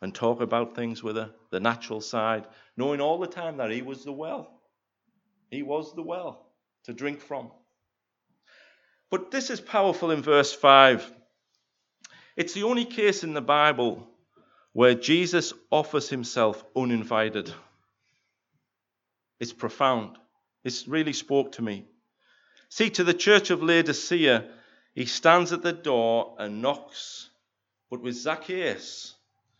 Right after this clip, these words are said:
he just comes straight in, uninvited. Now, this is gonna maybe shake your thinking up a little bit. Because sometimes we talk like this, "Oh, he'll never force his way in." Have you heard that one?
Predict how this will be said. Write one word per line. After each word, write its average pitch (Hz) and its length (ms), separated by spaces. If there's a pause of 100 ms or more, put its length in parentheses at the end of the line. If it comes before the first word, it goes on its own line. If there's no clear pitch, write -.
(180)
he 123 160
just 147 300
comes 123 260
straight 156 640
in, 113 240 (760)
uninvited. 117 640 (1120)
Now, 131 120
this 202 200
is 180 100
gonna 160 200
maybe 135 260
shake 127 320
your - 80
thinking 135 320
up 143 140
a 127 40
little 104 220
bit. 104 260 (1500)
Because 143 300
sometimes 170 460
we 123 140
talk 123 320
like 107 240
this, 127 340 (460)
"Oh, 131 120
he'll 113 100
never 123 260
force 120 360
his 101 180
way 95 200
in." 90 200 (1500)
Have - 100
you 117 80
heard 120 120
that - 160
one? 98 200